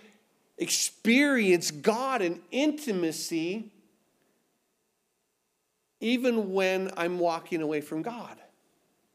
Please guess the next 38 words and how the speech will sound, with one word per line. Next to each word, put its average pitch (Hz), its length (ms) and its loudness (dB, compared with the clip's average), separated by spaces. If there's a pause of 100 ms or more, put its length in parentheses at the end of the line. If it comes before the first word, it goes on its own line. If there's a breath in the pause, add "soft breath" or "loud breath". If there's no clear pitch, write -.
(1600)
Something's 240 440 0
gonna 190 120 4
be 180 120 4
missing. 165 600 -2 (360 soft breath)
There's 185 140 4
a 208 60 6
passage, 208 580 2
and, 175 140 0
and 190 160 4
you 233 80 2
guys 226 260 2
know 180 240 4
it. 175 80 0
I'm 180 80 -2
just 208 120 -8
gonna 226 140 0
read 196 240 2
it 180 160 -2
to 214 220 -4
you, 151 260 -2 (220 loud breath)
found 208 240 2
in 208 100 4
Romans 190 480 2
three 202 300 -4
twenty-three. 165 760 0 (200 loud breath)
But 175 120 2
it 170 60 0
says 233 380 2
this, 180 240 2
"For 165 160 2
all 208 300 2
have 202 240 -2
sinned 180 640 2
and 180 220 -2
fallen 185 440 -2
short 202 420 0
of 170 240 -2
the 156 260 0